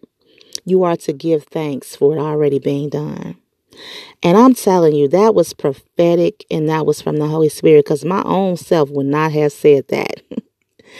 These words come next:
So I want to encourage you that whatever you are praying about, that once you have given it to God, that your prayers are of thankfulness that it is already done. Thank you, Lord. I just want to go into my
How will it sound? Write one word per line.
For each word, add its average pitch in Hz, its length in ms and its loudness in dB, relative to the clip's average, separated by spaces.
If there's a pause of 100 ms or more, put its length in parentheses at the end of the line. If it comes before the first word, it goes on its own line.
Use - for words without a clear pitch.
(360)
So - 140 0
I 277 80 6
want 277 220 2
to 233 60 4
encourage 233 500 0
you 202 100 4
that 170 160 0
whatever 180 340 -2
you 208 200 -4
are 185 120 -2
praying 214 540 -2
about, 156 480 -4 (1000)
that 175 200 2
once 226 300 2
you 233 80 2
have 190 240 0
given 190 300 2
it 185 120 -4
to - 140 0
God, 151 460 -8 (600)
that 185 220 4
your 180 100 4
prayers 202 460 2 (100)
are 170 140 -8
of 156 140 -10
thankfulness 160 600 -6
that 151 160 2
it 147 140 4
is 135 160 0
already 139 440 0
done. 127 460 -8 (400)
Thank 139 300 -2
you, 160 80 4
Lord. 147 340 2 (760)
I 175 100 -2
just 175 180 2
want 160 180 0
to 143 80 2
go 165 320 0
into 165 240 -2
my 135 320 -4